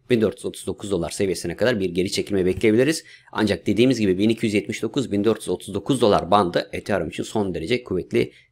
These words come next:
destek noktası. Hemen isterseniz eos'a şöyle bir bakalım. eos aslında yeni yıla gayet iyi başlamıştı. Ancak Ocak ayının ortasında, on Ocak'ta yanılmıyorsam, e, bir istifa haberiyle beraber eos'a çok sert bir satış oldu.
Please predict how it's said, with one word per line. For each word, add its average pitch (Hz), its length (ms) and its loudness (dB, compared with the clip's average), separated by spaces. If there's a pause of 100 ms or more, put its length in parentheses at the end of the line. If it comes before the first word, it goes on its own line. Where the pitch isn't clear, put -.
destek 98 360 0
noktası. 85 480 -6 (420)
Hemen 131 180 2
isterseniz 120 440 4
eos'a 120 340 6
şöyle 95 240 2
bir 92 40 -2
bakalım. 92 400 0 (1040)
eos 175 300 2
aslında 196 340 2
yeni 160 200 6
yıla 190 140 6
gayet 143 340 8
iyi 202 100 2
başlamıştı. 113 560 2
Ancak 120 340 4
Ocak 107 260 2
ayının 120 180 6
ortasında, 107 560 2
on 117 80 4
Ocak'ta 104 320 2
yanılmıyorsam, 98 760 0
e, 101 360 6
bir 98 100 0
istifa - 360 -2
haberiyle 101 400 6
beraber 104 280 0
eos'a 101 320 2
çok - 220 -8
sert 117 260 0
bir 107 60 2
satış - 340 -4
oldu. 117 360 2